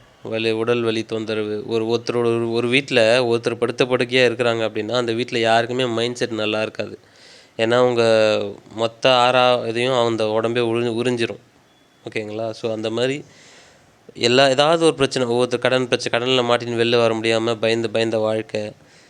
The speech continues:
So, இந்த மாதிரி கல்யாணம் ஆகாம பிரச்சனை, வயசாகியும் கல்யாணம்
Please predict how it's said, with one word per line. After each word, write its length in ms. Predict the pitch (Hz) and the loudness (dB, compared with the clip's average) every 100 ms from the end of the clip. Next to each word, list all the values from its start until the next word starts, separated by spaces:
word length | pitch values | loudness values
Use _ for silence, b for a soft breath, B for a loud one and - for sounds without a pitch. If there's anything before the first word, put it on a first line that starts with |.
| b b _ _ - | b b _ _ -6
So, 160 | 127 | 0
இந்த 180 | 127 123 | 2 4
மாதிரி 360 | 131 139 151 160 - _ - - | 2 2 -2 -4 -16 _ -20 -4
கல்யாணம் 420 | 127 131 131 127 | 0 2 2 2
ஆகாம 480 | 123 117 117 117 117 117 113 113 107 104 | 2 2 4 4 4 2 2 0 -2 -6
பிரச்சனை, 400 | 110 - 117 110 110 104 - _ _ _ _ - - - | -10 -4 -2 0 -2 -4 -12 _ _ _ _ -20 -16 -4
வயசாகியும் 760 | 113 117 123 117 117 127 120 117 - B B B B | -2 2 4 4 4 4 4 0 -12 B B B B
கல்யாணம் 560 | 120 120 120 113 110 | 2 4 2 0 -2